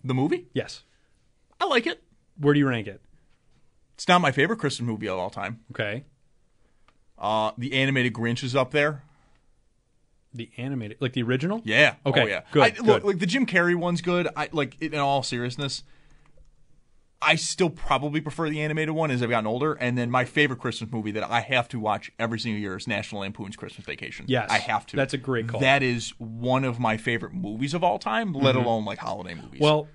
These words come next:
Speaker 2: th-, I bring all this up because our own Sneaky Joe, who just, uh, just departed, is,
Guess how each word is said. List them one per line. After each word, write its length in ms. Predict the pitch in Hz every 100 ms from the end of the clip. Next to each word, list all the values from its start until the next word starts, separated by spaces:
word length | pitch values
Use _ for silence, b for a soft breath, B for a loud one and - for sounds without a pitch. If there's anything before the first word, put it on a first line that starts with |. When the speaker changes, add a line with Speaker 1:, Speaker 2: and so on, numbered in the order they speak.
| _
Speaker 2:
th-, 140 | 160 170
I 60 |
bring 200 | 170 220
all 120 | 226
this 180 | 185 156
up 160 | 143 131
because 480 | 120 120 113 - -
our 140 | - 127
own 200 | 143 123
Sneaky 280 | 123 131 120
Joe, 320 | 110 123 117
who 140 | 110
just, 360 | 107 117 113 -
uh, 340 | 123 107 101 101 _
just 260 | - 123 -
departed, 520 | 123 127 113 107 101 b b b b b _
is, 560 | 135 123 117 110 -